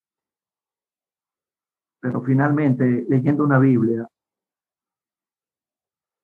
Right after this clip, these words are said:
eh, era un reto que había hecho, no tengo oportunidad de, de decir todos los detalles,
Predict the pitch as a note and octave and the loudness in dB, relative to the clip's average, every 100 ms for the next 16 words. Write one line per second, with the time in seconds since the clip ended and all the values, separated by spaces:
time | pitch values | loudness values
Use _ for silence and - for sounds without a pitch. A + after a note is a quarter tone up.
0 | _ _ _ _ _ - B2+ B2 C3 D#3 | _ _ _ _ _ 0 2 2 2 4
1 | F3+ C#3+ D3 D3 D3 C3 B2+ D3 C#3+ C#3 | 4 2 2 2 0 -2 0 0 0 -2
2 | C3+ C#3 C#3 D#3 D3 D3+ D3 B2+ C3+ C3+ | -2 -4 -4 -4 0 -2 -2 -10 -8 -4
3 | C3+ D3 C3 B2+ A#2 G2 B2+ A#2+ - C#3 | -2 0 0 -2 -6 -6 -8 -8 -4 -4
4 | F3 D3 C#3+ C3 A#2 A2+ - B2+ B2 B2 | 2 4 4 2 0 -2 -2 0 0 -2